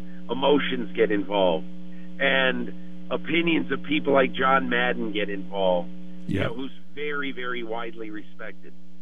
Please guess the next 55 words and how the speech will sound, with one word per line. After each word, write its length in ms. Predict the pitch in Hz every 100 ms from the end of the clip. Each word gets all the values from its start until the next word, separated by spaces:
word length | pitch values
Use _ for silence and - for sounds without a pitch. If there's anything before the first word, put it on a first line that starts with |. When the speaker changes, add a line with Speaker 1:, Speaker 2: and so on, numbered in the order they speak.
| - - 139
Speaker 1:
So, 300 | 139 151 180
you 140 | 151
know, 300 | 151 135 143
you, 420 | - - 143 143 - - - - -
I 100 | 143
just 260 | 156 180
try 180 | 160 165
to 80 | 151
do 340 | - - 147 147
the 80 | 139
job 340 | 135 139 147
and 120 | 135
try 180 | - 135
to 80 | 123
be 160 | 127
as 80 | 113
honorable 520 | 120 123 120 113 110 110
about 240 | 107 107
it 80 | 101
as 140 | 95 95
I 80 |
can. 320 | 92 90 87 - - - - - - -
Speaker 2:
And 220 | 139 143
you 80 | 139
do. 280 | 127 104 80 -
Always 320 | 117 123 131
have. 300 | 110 101 85 - - - - -
Thank 340 | 175 170 -
you 80 | -
so 340 | - - 160
much 320 | 139 131 107 -
for 120 | 139
the 80 | 127
time 340 | - 131 123
today. 400 | 107 120 117 104 -
Appreciate 680 | 117 - 151 135 143 135 135
it. 160 | 131 - - - - - -
Enjoy 400 | 147 127 165 175
the 100 | 156
rest 340 | 139 156 143 156
of 80 |
the 80 | 139
week 260 | 131 143 120
'cause 160 | 127
I 80 | 127
know 160 | 127 131
it's 100 | 123
gonna 120 | 131
be 80 | 127
filled 280 | - 135 127
with 100 | 123
a 40 |
lot 220 | 123 123 127
of 80 |
work, 280 | 120 175 180